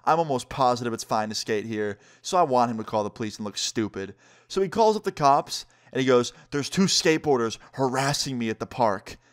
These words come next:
And I yell out, I'm like, "I'm not harassing this guy, he's full of shit." So fast forward ten minutes later, the police pull up, two officers, they pull up, they come up to us, they're like, "Hey, what's going on here?"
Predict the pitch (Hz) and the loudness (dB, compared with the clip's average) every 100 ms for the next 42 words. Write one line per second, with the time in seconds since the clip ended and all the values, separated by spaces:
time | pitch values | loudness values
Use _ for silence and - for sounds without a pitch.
0 | _ _ - 131 147 123 139 143 139 110 | _ _ -2 2 2 4 4 6 4 4
1 | 113 135 147 170 165 151 147 139 135 123 | 2 0 0 4 6 6 4 2 -4 -2
2 | 131 117 117 131 120 - 123 110 _ - | 2 2 2 -2 -2 0 0 0 _ -8
3 | 170 156 170 160 175 165 - 156 156 147 | -6 2 2 2 -2 -4 -2 -2 -2 0
4 | 156 156 180 170 120 156 147 - 151 139 | 2 4 2 -4 -6 -2 -2 -2 2 4
5 | 143 170 - - - 156 135 139 151 - | 4 2 -4 -16 -4 0 2 0 -2 -8
6 | 156 156 - 147 - 139 127 131 151 - | -8 -8 -8 -10 -6 -2 0 0 -2 -10
7 | _ _ _ _ 117 117 135 127 110 139 | _ _ _ _ -8 -4 0 0 2 0
8 | 147 151 - - 120 139 131 123 131 127 | 0 -2 -14 -8 -6 -2 -2 -2 -2 0
9 | 123 117 101 | 0 0 -6